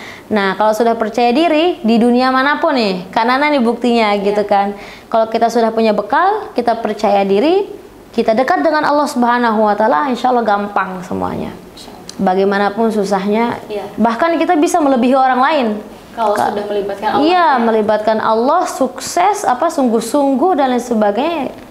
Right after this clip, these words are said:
Speaker 1: I-, memang itu kuncinya. Ikhtiar, tawakal. Ikhtiar, tawakal. Itu saja sebenarnya. Yakin, ikhlas, istiqomah. Setelah kita yakin, ikhlas nih kita. Ikhlas semuanya.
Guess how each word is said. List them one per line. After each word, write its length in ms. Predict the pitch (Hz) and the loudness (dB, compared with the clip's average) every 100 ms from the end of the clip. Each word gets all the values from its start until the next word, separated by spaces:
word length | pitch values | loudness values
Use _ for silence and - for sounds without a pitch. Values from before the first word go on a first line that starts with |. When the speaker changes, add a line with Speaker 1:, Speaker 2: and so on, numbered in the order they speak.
| - | -6
Speaker 1:
I-, 160 | - 330 | -2 0
memang 260 | 311 330 | 0 2
itu 140 | 339 359 | 0 0
kuncinya. 480 | 339 330 370 320 311 - - - | 0 2 2 0 -2 -8 -16 -6
Ikhtiar, 680 | 254 214 - 233 277 359 - | -4 -2 0 2 2 0 -2
tawakal. 640 | 208 202 185 - - - - | -2 0 -2 -4 -6 -6 -8
Ikhtiar, 640 | 226 220 233 240 277 330 - | -6 -4 -2 2 2 0 -2
tawakal. 540 | 233 208 - - - | -2 -2 -2 -6 -6
Itu 180 | 240 285 | -4 -2
saja 300 | 269 339 254 | 0 0 0
sebenarnya. 560 | 220 214 202 190 202 208 - - - | 2 2 2 -2 -6 -10 -16 -20 -18
Yakin, 800 | - 208 190 - 359 403 392 - | -4 -2 0 0 0 0 -2 -4
ikhlas, 640 | 233 233 226 294 403 - - | -2 0 0 0 0 -4 -6
istiqomah. 640 | 269 330 381 320 233 - - - - - - | -4 -2 0 0 -2 -6 -16 -20 -20 -18 -18
Setelah 240 | - 240 214 | -4 -4 -2
kita 220 | 240 226 | 0 2
yakin, 440 | 202 185 277 359 403 415 - - - | 2 2 0 0 0 -4 -12 -20 -6
ikhlas 400 | 320 - 381 320 | -4 0 0 0
nih 180 | 277 240 | 0 0
kita. 320 | 247 220 196 - - | 0 -2 -4 -6 -6
Ikhlas 580 | 233 302 302 302 311 | 0 2 2 2 0
semuanya. 560 | 302 262 233 214 220 262 | 0 2 2 2 2 0